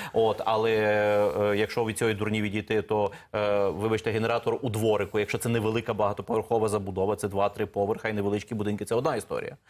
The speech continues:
А зовсім інша історія, коли ми говоримо про величезні будинки. А з іншого боку, там професійні рішення. І ці професійні рішення ми теж спостерігаємо. Вони є. Е, і другий, е, приклад, поштовх, поштовх у розвитку. От коли у Павлограді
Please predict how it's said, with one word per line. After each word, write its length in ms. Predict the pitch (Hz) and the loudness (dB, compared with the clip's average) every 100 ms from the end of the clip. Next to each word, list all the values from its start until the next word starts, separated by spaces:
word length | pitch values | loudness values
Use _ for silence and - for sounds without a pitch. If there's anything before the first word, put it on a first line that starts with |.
| - - | -18 -6
А 80 | |
зовсім 280 | 101 120 117 | -2 0 0
інша 160 | 117 113 | -2 -2
історія, 340 | 101 127 135 | -2 0 -2
коли 180 | - 107 | 0 0
ми 80 | 107 | 2
говоримо 300 | 110 120 110 | 2 2 0
про 180 | - 113 | 0 2
величезні 640 | 117 113 110 117 110 120 | 2 0 0 -2 -2 -2
будинки. 460 | 120 107 90 - - - - | -2 -4 -4 -8 -16 -8 -2
А 80 | |
з 40 | 120 | 0
іншого 240 | 202 175 | 2 0
боку, 100 | 180 | 0
там 100 | 165 | -2
професійні 460 | 151 151 - 165 143 | -2 -4 -4 -4 -2
рішення. 400 | 101 - 98 95 - _ | -2 -4 -6 -6 -12 _
І 60 | 120 | -4
ці 120 | 156 | -2
професійні 440 | 139 139 - 151 | 0 -2 0 2
рішення 240 | 139 196 160 | 0 0 -2
ми 80 | 143 | 0
теж 140 | 160 | -2
спостерігаємо. 560 | - 160 165 143 90 71 - - - | -2 -4 -2 0 -2 -6 -14 -10 -2
Вони 180 | 117 | 0
є. 240 | 143 110 85 - - _ | 0 0 -4 -8 -20 _
Е, 280 | 107 104 98 - | -2 0 -2 -4
і 120 | 113 - _ | -8 -8 _
другий, 380 | 120 117 190 156 - | -6 0 2 2 2
е, 160 | 117 107 | 2 2
приклад, 380 | 113 107 98 - | 0 -4 -4 -2
поштовх, 380 | 180 185 - 92 _ | 0 0 -4 -8 _
поштовх 380 | 143 143 151 160 | -2 0 -2 0
у 20 | |
розвитку. 360 | 147 104 - 104 | -2 -2 -2 -4
От 100 | 110 | -2
коли 280 | 139 156 | 0 0
у 140 | 139 123 | 0 0
Павлограді 640 | 139 139 127 110 87 87 | 0 0 0 0 -2 -6